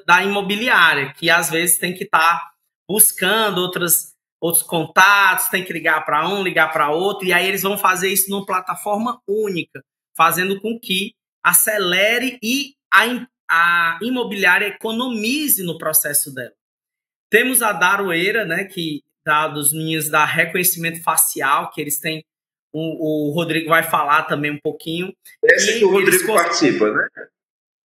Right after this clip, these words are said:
Speaker 1: Esse é o que o Rodrigo participa.
Speaker 2: Tá.
Speaker 1: E,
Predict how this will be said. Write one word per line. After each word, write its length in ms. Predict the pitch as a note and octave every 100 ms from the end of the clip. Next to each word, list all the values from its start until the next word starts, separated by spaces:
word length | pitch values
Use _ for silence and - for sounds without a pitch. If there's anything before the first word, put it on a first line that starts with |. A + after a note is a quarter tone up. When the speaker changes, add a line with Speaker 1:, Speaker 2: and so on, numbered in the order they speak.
| _ _ _ _
Speaker 1:
Esse 340 | F#3 F3+ G3 A3
é 40 |
o 60 | G#3+
que 80 |
o 40 | A3+
Rodrigo 320 | A3+ G#3+ G#3+
participa. 720 | G#3+ G#3 - E3+ D3 - B2+ _ _ _ _ _ _ _ _ _ _ _
Speaker 2:
Tá. 440 | C3 G2+ - - - _ _ _ _ _ _ _ _ _ _ _ _
Speaker 1:
E, 420 | F3 G#3+ C#4 -